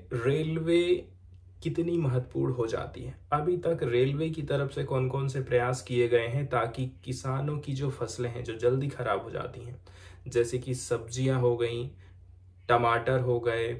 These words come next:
प्याज जैसी चीज़ें हो गईं, किसान इनका उत्पादन तो कर लेते हैं लेकिन उनके पास में स्टोरेज की फैसिलिटी नहीं रहती है। एक जगह से दूसरी जगह कैसे करके हम उसको लेकर के जाएं और दूसरे शहर में बेचें, इसके लिए उनके पास कोई फैसिलिटी नहीं रहती।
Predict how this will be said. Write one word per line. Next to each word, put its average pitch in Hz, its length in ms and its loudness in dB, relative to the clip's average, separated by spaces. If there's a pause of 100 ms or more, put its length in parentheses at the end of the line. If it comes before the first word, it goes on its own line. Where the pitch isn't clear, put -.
(340)
प्याज 127 380 2
जैसी 123 320 0
चीज़ें 123 380 -2
हो 117 180 -4
गईं, 117 320 -6 (680)
किसान 139 360 0
इनका 151 260 0
उत्पादन 139 480 2
तो 151 100 -6
कर 170 200 2
लेते 110 300 0
हैं 92 180 -6
लेकिन 143 240 2
उनके 143 280 0
पास 139 340 0
में 143 80 0
स्टोरेज 127 420 0
की 131 120 -2
फैसिलिटी 127 560 -2
नहीं 120 200 0
रहती 117 340 -6
है। 123 220 -4 (380)
एक 147 200 2
जगह 143 260 2
से 139 180 -2
दूसरी 127 360 -2
जगह 135 240 2
कैसे 131 380 0
करके 131 320 2
हम 127 200 0
उसको 127 260 -2
लेकर 117 360 0
के 127 140 0
जाएं 120 260 -2
और 120 120 -2
दूसरे 127 360 -4
शहर 117 300 -4
में 120 120 -4
बेचें, 117 520 -4
इसके 127 360 -4
लिए 135 180 0
उनके 131 280 -2
पास 123 260 -4
कोई 123 200 -4
फैसिलिटी - 560 -6
नहीं - 180 -10
रहती। - 280 -12